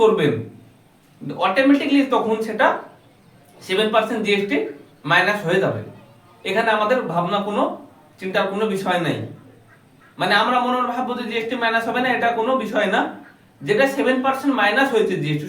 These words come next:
সরকার থেকে বাতিল হয়েছে, সেই জিএসটিটা কিন্তু আপনি মাইনাস পাবেন, এটা কিন্তু একটা বিষয়। আর একটা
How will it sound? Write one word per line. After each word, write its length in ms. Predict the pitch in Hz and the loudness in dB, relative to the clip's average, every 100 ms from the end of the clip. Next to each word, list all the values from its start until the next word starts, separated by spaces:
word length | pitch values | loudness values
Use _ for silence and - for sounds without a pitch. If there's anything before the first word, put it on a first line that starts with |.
| 185 | -8
সরকার 180 | 151 170 | -6 -6
থেকে 120 | 180 147 | -4 -2
বাতিল 200 | 143 214 - | 0 0 2
হয়েছে, 220 | - 220 - - - - _ _ - | 2 0 -2 -6 -18 -20 _ _ 2
সেই 140 | 220 208 | 4 6
জিএসটিটা 380 | 220 220 220 240 | 6 4 4 0
কিন্তু 140 | 240 240 | 0 0
আপনি 160 | 214 247 - - - 131 | 0 0 -4 -6 -14 -2
মাইনাস 300 | 156 185 202 196 | 0 2 0 0
পাবেন, 240 | 156 113 113 - - - - _ _ 160 | -2 -2 -6 -12 -18 -20 -20 _ _ -4
এটা 100 | 214 | -2
কিন্তু 140 | 220 220 | -2 -4
একটা 140 | 220 180 | -4 -4
বিষয়। 240 | - 117 113 - - _ _ _ _ - | -6 -8 -10 -14 -20 _ _ _ _ -2
আর 80 | 220 | 0
একটা 140 | 254 | 2